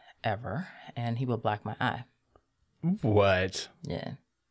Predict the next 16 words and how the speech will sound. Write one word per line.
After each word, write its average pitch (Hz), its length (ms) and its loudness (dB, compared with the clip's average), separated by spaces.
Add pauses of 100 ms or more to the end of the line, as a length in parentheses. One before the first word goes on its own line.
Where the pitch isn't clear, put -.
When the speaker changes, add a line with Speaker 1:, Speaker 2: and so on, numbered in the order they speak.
(400)
Speaker 1:
So - 160 -2
now 127 600 2
I 117 120 -4
go 135 160 2
into 139 160 -2
my 117 80 2
name 151 260 2
change 117 300 -4
Speaker 2:
Like, 107 80 2
Speaker 1:
hearing 98 120 2
Speaker 2:
for 101 120 2
reals? 120 360 6
Speaker 1:
with 131 140 0
the 113 60 -4
black 113 280 2
eye. - 200 -2